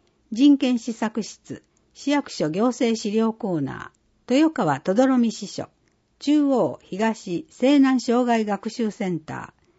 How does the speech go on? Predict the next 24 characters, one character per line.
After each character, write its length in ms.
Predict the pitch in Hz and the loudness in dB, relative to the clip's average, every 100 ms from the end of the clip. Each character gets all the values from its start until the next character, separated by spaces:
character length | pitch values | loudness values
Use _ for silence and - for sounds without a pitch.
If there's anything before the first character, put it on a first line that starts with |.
| _ _ _ | _ _ _
西 340 | - 254 277 | -2 2 4
南 300 | 254 240 220 - | 4 2 -2 -6
桜 460 | - 220 269 262 240 | -6 -2 0 0 2
ヶ 180 | 233 | 0
丘、 340 | 170 - 123 - _ | -2 -6 -8 -10 _
茅 260 | 269 285 214 | -2 0 0
野 140 | 165 | -2
南、 540 | 135 143 147 143 143 - - | -2 -4 -4 -4 -4 -8 -2
小 100 | 233 | 0
野 120 | 262 | 2
原 240 | 262 220 | 0 -2
図 140 | 220 185 | -4 -8
書 160 | 175 | -8
館、 280 | - - - _ _ _ _ _ _ | -10 -12 -14 _ _ _ _ _ _
箕 100 | 233 | 4
面 200 | 277 294 | 6 6
市 160 | 202 196 | 2 2
民 200 | 240 262 | 4 4
活 280 | 220 214 214 | 2 -2 -2
動 180 | 202 196 | -4 -4
セ 180 | 190 | -4
ン 100 | 170 | -4
タ 320 | 147 - - | -4 -10 -14
ー、 40 | - | -18